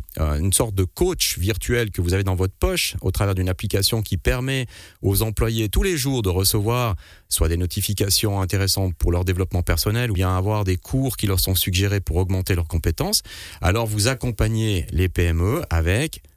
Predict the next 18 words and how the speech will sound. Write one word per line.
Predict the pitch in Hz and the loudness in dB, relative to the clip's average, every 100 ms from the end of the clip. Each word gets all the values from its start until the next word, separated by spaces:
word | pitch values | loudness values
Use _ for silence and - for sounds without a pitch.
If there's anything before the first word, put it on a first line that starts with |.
| - | -4
un | 101 107 | 0 2
R | 90 85 | 2 0
H | 104 131 - | 0 -2 -2
virtuel, | 98 - - 107 82 67 - | 0 0 0 0 0 -4 -4
ce | - - | 0 2
que | 98 - 110 117 | 2 0 0 -2
les | 85 85 | 0 0
sociétés, | - 87 92 82 104 110 101 | 2 2 0 0 0 0 0
les | |
petites | 85 - - - | -2 -2 -2 0
et | |
moyennes | 87 | 0
entreprises | 82 - - 139 | 0 -2 -2 0
n'ont | 90 | 0
pas | 78 85 | 0 -2
forcément | 98 90 98 117 | 0 0 0 0
les | 87 | 0
moyens | 78 90 131 | 2 2 0